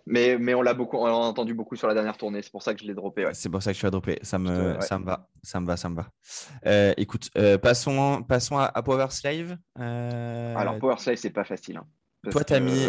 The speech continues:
Speaker 2: t'as mis Flash of the Blade et Two Minutes to Midnight, et moi, j'ai mis
Speaker 1: Ouais.
Speaker 2: S S R I, pour le coup. Bon, la
Speaker 1: Ouais.
Speaker 2: classique. J'ai fait, j'ai fait, j'ai fait classique, honnêtement.
Speaker 1: Ouais.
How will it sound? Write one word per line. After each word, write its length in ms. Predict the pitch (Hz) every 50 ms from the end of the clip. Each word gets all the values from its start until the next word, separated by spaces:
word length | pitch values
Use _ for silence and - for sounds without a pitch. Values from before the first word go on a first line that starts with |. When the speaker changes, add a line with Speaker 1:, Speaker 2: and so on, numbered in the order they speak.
| - -
Speaker 2:
t'as 100 | - 127
mis 160 | 123 123 127
Flash 280 | 123 - 151 147 139 -
of 100 | 139 127
the 60 | 131
Blade 220 | 123 135 131 127
et 100 | - -
Two 120 | 127 - 131
Minutes 260 | 131 127 123 123 -
to 80 | - 117
Midnight, 440 | 113 107 107 107 120 127 123 120 - _ _ _ _ _ _ _ _ _ -
et 60 | 117
moi, 120 | 113 113
j'ai 120 | 110 110 107
mis 80 | 101
Speaker 1:
Ouais. 60 | 101
Speaker 2:
S 100 | 95 90 92
S 100 | 92 95
R 100 | 82 85
I, 60 | 82 69 -
pour 100 | _ -
le 60 | 78 71
coup. 120 | - _ _ _
Bon, 160 | - 78 73 71
la 60 | 80
Speaker 1:
Ouais. 40 | 87
Speaker 2:
classique. 380 | 82 - 87 - - - - - - -
J'ai 160 | - - 87
fait, 360 | - - 101 95 92 85 76
j'ai 140 | 95 98 92
fait, 140 | 90 - -
j'ai 160 | 98 95 98
fait 140 | 90 - 107
classique, 380 | - - 87 - - - - -
honnêtement. 300 | 87 80 80 - - _ _ _ _ _ _ -
Speaker 1:
Ouais. 180 | 101 98 95